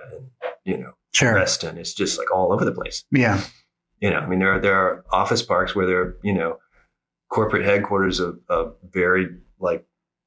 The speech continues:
Speaker 1: viable sounding companies that you've never heard of.
Speaker 2: Mm-hmm.
Speaker 1: You know, <laughs>
Speaker 2: <laughs>
Speaker 1: Sabre Industries,
Speaker 2: Right.
Speaker 1: Triple Canopy, and,
Speaker 2: Yeah, yeah.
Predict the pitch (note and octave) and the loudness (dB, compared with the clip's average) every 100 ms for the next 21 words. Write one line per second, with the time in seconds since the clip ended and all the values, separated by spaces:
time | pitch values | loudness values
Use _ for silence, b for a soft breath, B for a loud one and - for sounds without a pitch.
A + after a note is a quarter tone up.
0 | - E2+ D#2+ F2 F2 F2 - - E2+ F2 | -12 -2 0 0 0 0 0 -2 -2 -4
1 | F2 E2+ - E2 F2+ F2 E2 F2+ - E2+ | -6 -6 -6 -6 -4 -4 -4 -6 -6 -4
2 | E2+ E2 - D2+ D#2 D#2+ G#2 _ D3 A2+ | -4 -2 -4 -6 -6 -8 -10 _ 2 4
3 | A2+ G#2+ F2+ - - F3+ D3+ - D3+ E3+ | 4 2 2 2 2 4 4 4 2 2
4 | E3+ - A2+ G#2+ G2 F#2+ F2+ F#2+ F#2 F2 | 0 -2 0 0 0 0 -2 -2 -4 -2
5 | - F#2 F2 F#3+ D3 F#3+ G3 F#3 F3+ F3 | -4 -2 0 2 4 4 4 4 4 4
6 | D#3 D3+ G#2 G2+ - G2 G2+ F2+ - C3 | 4 2 2 0 0 0 0 0 0 2
7 | B2 A#2+ | 4 4